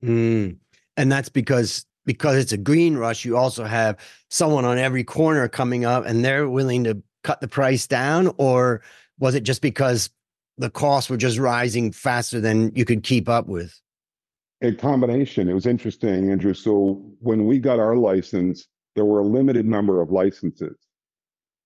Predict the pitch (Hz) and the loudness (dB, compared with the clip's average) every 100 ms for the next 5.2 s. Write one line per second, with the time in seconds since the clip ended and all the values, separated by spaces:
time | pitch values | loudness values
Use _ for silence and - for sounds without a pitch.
0 | _ _ _ 98 95 113 - 101 - 90 | _ _ _ -2 0 0 0 0 0 -4
1 | - _ _ _ _ _ _ _ 101 98 | -6 _ _ _ _ _ _ _ -2 0
2 | 87 95 87 95 87 95 95 85 107 104 | 2 2 4 2 2 0 0 -2 0 -2
3 | 78 - 156 147 92 73 78 - _ _ | -2 0 2 2 0 -4 -8 -16 _ _
4 | _ _ _ _ _ _ _ - 98 92 | _ _ _ _ _ _ _ -4 0 0
5 | 90 | -2